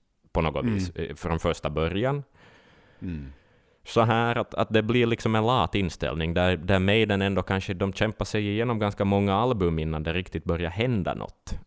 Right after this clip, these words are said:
Speaker 1: Och att liksom att man inte tar den där, man tar det inte för givet, det att man kan stå på toppen, utan man inser att det är ett jobb.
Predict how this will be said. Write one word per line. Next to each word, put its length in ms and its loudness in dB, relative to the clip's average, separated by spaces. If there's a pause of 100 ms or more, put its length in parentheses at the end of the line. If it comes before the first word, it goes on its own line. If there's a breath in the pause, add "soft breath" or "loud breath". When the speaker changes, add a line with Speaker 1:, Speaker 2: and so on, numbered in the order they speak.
Speaker 1:
Och 100 0
att 100 -4
liksom 300 0
att 80 -4
man 140 2
inte 160 -4
tar 300 2
den 200 -6
där, 320 -8 (220)
man 160 -2
tar 140 6
det 60 4
inte 140 0
för 80 2
givet, 760 -2
det 160 -2
att 160 -4
man 160 -2
kan 180 -4
stå 240 -2
på 120 -4
toppen, 440 -2
utan 260 -8
man 140 -2
inser 300 -4
att 140 -6
det 60 -4
är 40 -4
ett 60 -8
jobb. 460 -2